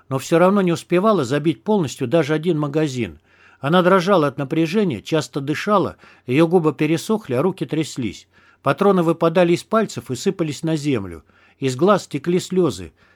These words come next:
Чих вытирала их тыльной стороной ладони и продолжала всовывать патроны в магазин. Андрей хотел ей помочь, но только подался вперёд,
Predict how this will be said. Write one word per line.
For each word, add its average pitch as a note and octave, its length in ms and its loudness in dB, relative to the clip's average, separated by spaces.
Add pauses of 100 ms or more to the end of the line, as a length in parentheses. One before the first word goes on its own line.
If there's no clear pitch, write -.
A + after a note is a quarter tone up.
Чих - 280 -4
вытирала F3+ 460 2
их D#3 160 -2
тыльной E3 340 0
стороной E3 400 0
ладони E3+ 560 0 (260)
и B2+ 80 -6
продолжала D#3 640 0
всовывать D#3+ 480 0
патроны D#3+ 420 -2
в A#2 60 -4
магазин. B2+ 600 -4 (600)
Андрей E3+ 340 4
хотел F#3+ 380 0
ей F#3 120 2
помочь, G#3+ 460 0
но C#3+ 140 -4
только F3 340 2
подался E3 480 2
вперёд, A3 460 0